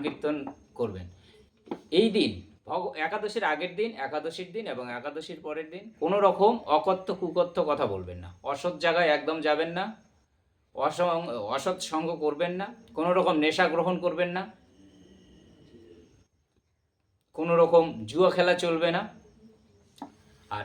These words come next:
একাদশীর দিন আপনারা যদি নির্জলা একাদশী করতে পারেন তো খুবই ভালো হয়, আর যদি একাদশী, নির্জলা একাদশী করতে না পারেন, সামর্থ্য না থাকে, তাহলে আপনারা ফল জল গ্রহণ করেও একাদশী ব্রত পালন করে নিতে পারেন। একাদশীর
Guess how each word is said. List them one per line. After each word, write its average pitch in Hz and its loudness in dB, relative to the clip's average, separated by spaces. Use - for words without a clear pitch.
একাদশীর 220 6
দিন 117 -6
আপনারা 180 4
যদি 202 2
নির্জলা 175 4
একাদশী 170 4
করতে 147 -2
পারেন 165 2
তো 185 -2
খুবই 143 0
ভালো 123 0
হয়, 170 -2
আর 110 -4
যদি 127 -4
একাদশী, 147 -2
নির্জলা 143 2
একাদশী 143 -2
করতে - -2
না 123 2
পারেন, 226 0
সামর্থ্য 123 -4
না 120 -2
থাকে, 202 -4
তাহলে 120 0
আপনারা 120 -2
ফল 120 -4
জল 117 -2
গ্রহণ 110 -8
করেও 131 -2
একাদশী 95 -10
ব্রত 95 -10
পালন 95 -8
করে 90 -12
নিতে 90 -14
পারেন। 90 -16
একাদশীর 208 6